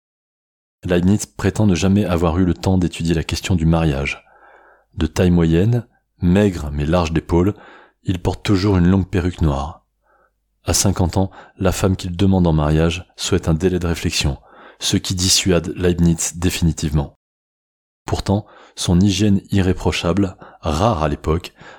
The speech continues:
l'amène à fréquenter les bains régulièrement et par conséquent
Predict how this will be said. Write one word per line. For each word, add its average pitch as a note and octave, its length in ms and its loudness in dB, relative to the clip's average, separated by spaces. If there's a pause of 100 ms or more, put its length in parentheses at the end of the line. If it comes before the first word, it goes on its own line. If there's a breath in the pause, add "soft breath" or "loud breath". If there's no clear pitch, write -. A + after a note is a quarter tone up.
(100)
l'amène F2+ 320 2
à E2+ 60 2
fréquenter E2+ 440 -2
les D#2+ 100 0
bains E2+ 160 0
régulièrement E2 640 0 (400 loud breath)
et F#2+ 80 -2
par - 180 -4
conséquent - 720 -4